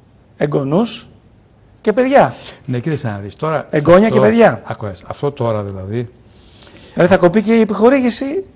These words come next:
Speaker 1: με την
Speaker 2: Ναι.
Speaker 1: οποία ζει η οικογένεια.
Speaker 2: Εσύ η ιστορία. Σε αυτό είναι εύκολο το επιχείρημα που λένε και οι δανειστές
Speaker 1: Μμμ.
Speaker 2: και το είπε και ο εν πωλής και ο Τσακαλώτος. Τι
Speaker 1: Μμμ.
Speaker 2: λέει; Δεν είναι ο συνταξιούχος για να κάνει επιδοματική πολιτική.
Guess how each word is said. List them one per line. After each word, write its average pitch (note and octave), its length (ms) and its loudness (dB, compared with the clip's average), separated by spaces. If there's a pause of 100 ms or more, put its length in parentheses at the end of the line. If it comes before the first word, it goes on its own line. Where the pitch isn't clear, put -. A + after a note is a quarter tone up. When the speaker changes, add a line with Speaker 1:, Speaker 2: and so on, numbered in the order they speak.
(160)
Speaker 1:
με - 80 -4
την A#3 100 0
Speaker 2:
Ναι. A3+ 60 2
Speaker 1:
οποία C4+ 580 2 (300)
ζει G#3+ 260 -2 (420)
η A#3 280 -6
οικογένεια. A#3+ 400 2
Speaker 2:
Εσύ C#3+ 120 0
η C3 40 0
ιστορία. G#2 480 -6
Σε - 140 -10
αυτό D3 220 -2
είναι D3 160 4
εύκολο C#3 320 0
το - 100 -8
επιχείρημα F#2+ 760 -6
που G#2 120 -10
λένε A2+ 120 0
και A#2+ 200 -2
οι A2+ 60 0
δανειστές G#2+ 760 -6 (160)
Speaker 1:
Μμμ. C#3+ 80 -12
Speaker 2:
και C3 260 -2 (560)
το A2 100 -4
είπε C3 280 0
και C#3 300 0
ο B2+ 300 2
εν B2 200 -2
πωλής B2 520 -2
και C3 220 0
ο B2 380 -2
Τσακαλώτος. A2 760 -2
Τι C#3 100 -6
Speaker 1:
Μμμ. C3+ 80 -2
Speaker 2:
λέει; A2 320 -6 (480)
Δεν F3 200 -2
είναι F#3 180 -2
ο - 20 -4
συνταξιούχος G#2+ 600 -8
για G2+ 100 -6
να G2+ 60 -6
κάνει G#2 320 -8 (120)
επιδοματική F#2 520 -12
πολιτική. F2+ 520 -16